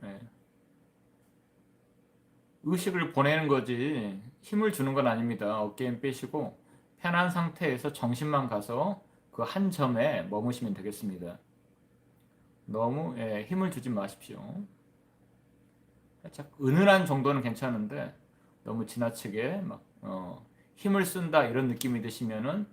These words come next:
살짝 어깨 힘 빼셔야 됩니다. 특히 어깨나 입 쪽에 힘이 들어가요. 우리가 몰입을 한다고 할 때 어깨 쪽이 좀 뭉치거나, 이, 어, 어,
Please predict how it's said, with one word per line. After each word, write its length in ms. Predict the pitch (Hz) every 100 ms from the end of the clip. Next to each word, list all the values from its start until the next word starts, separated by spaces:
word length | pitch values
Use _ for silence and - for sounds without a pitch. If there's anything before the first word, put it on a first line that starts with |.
| _ _ _ -
살짝 520 | - 185 185 175 -
어깨 300 | 123 123 139
힘 180 | 151 143
빼셔야 260 | 175 165
됩니다. 640 | 127 110 107 92 - - 208 - _ _ _ _ _ _ _ _
특히 220 | - -
어깨나 680 | 113 127 - 165 156 165 - -
입 180 | 127
쪽에 280 | - 175 151
힘이 200 | 165 156
들어가요. 560 | 123 120 113 117 127 85
우리가 400 | - - 90 - 202 - _ _ _ _ _ _ _ _ _ _ _ _ _ _ _ -
몰입을 480 | 120 107 131 147 143
한다고 240 | 151 147
할 200 | 127 104
때 300 | 151 127 90 - _ _ _ _ _ _ _ _ _
어깨 320 | - 113 160 151
쪽이 220 | 147 131
좀 120 | 123
뭉치거나, 800 | 113 123 - 127 113 107 165 196 -
이, 80 | 104
어, 360 | 98 98 - - _ _ _ _ _ _ _ _ _ _ _
어, 320 | - 50 -